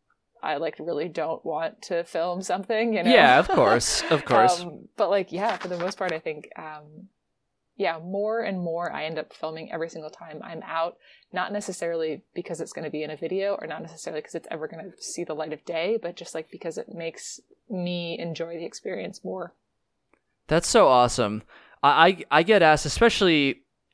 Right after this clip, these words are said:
Speaker 2: a lot after the P C T this year, or
Speaker 1: Oh,
Speaker 2: last
Speaker 1: yeah.
Speaker 2: year, shit. January twenty-second right now, I'm still calling, <laughs> I'm still
Speaker 1: Oh my
Speaker 2: messing
Speaker 1: God.
Speaker 2: up the year.
Speaker 1: <laughs> Seriously.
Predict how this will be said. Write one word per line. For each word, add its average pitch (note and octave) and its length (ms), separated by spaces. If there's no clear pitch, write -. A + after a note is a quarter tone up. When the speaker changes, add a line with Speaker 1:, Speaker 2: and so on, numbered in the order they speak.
Speaker 2:
a D3+ 80
lot C3 280
after B2+ 360
the A#2+ 100
P C3 160
C A#2 180
T A#2 280
this A2+ 260
year, A2 320
or A#2 200
Speaker 1:
Oh, E3 60
Speaker 2:
last B2+ 300
Speaker 1:
yeah. A2 60
Speaker 2:
year, A2+ 200
shit. - 300
January E3+ 340
twenty-second D#3 600
right B2+ 160
now, A#2 180
I'm A#2 80
still A#2+ 420
calling, A#2 360
<laughs> - 240
I'm E3 100
still - 200
Speaker 1:
Oh B2 40
my B2 100
Speaker 2:
messing - 180
Speaker 1:
God. B2 60
Speaker 2:
up B2 100
the B2 80
year. A#2 320
Speaker 1:
<laughs> - 20
Seriously. G3+ 500